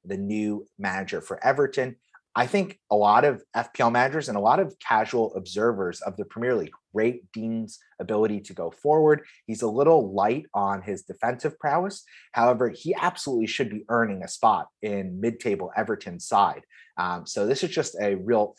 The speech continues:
frustrating situation where player and coach are kind of at odds. This is a candid and, and tried and true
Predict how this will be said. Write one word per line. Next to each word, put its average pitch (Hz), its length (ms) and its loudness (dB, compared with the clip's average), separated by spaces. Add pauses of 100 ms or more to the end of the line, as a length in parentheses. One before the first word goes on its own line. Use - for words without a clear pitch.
frustrating 110 600 -2
situation 104 640 -6
where 90 240 -6 (100)
player 113 300 4
and 87 220 -4
coach 113 340 -4
are 78 100 -6
kind 92 220 -8
of 85 80 -12
at 85 140 -6
odds. 123 360 4 (320)
This 98 140 -12
is 98 140 -6
a 90 240 -2 (640)
candid 175 520 4
and, 104 260 2 (220)
and 101 140 -4
tried 156 320 6
and 135 160 2
true 123 460 2